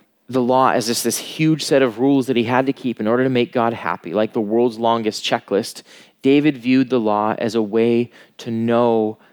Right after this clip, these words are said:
the character of God, to know where we came from, how to know right and wrong, how to treat each other, how to know what God loves and what God hates,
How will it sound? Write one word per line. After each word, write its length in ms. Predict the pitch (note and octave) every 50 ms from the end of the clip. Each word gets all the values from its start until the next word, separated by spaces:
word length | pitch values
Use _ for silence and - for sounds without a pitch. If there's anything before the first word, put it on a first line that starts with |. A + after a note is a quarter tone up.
| _ _
the 100 | G#2 -
character 640 | - - - B2+ B2 B2+ C3+ B2+ - A#2+ A2 F#2+
of 180 | D2+ G#2 G#2 -
God, 460 | B2 B2+ C3+ B2+ - E2+ - - - _ _ - - _ _ -
to 100 | - C3
know 340 | B2+ B2+ C3 C3+ C#3+ D3
where 260 | D3 C3+ C3+ C3 C3 C3
we 100 | C3 A#2
came 320 | - - D#3 D3 D3+ C#3+
from, 320 | - - A2 E2 D2+ D2+ - -
how 160 | - - B2+
to 80 | C#3 D3+
know 180 | D3+ C#3+ C#3
right 220 | C3 C3+ C#3 C3+ -
and 140 | A2+ A#2+ A2+
wrong, 260 | A#2+ B2+ B2+ A2 G2+
how 200 | - - C3+ C#3+
to 80 | C#3+ C3+
treat 360 | - - - D#3+ D3+ B2+ - - - - -
each 240 | _ B2+ A#2+ - -
other, 300 | B2+ A#2 G#2 G2+ F2 - - _ _ _ _ _ _ _
how 240 | - - - C#3+ C#3
to 220 | C#3+ D3 C3+ B2+ - - - _ _ -
know 180 | C3+ C#3+ D3
what 220 | D3 C#3+ A2+ - A2+
God 240 | C#3 C3+ C3+ C3
loves 420 | B2 B2+ C3 C3+ C#3+ C#3 C3 A#2+ -
and 140 | A#2 A2+ A2+
what 160 | A#2 F#2+ -
God 240 | - B2 A#2+ A#2 A2
hates, 540 | - - - C#3+ C3+ - - - - -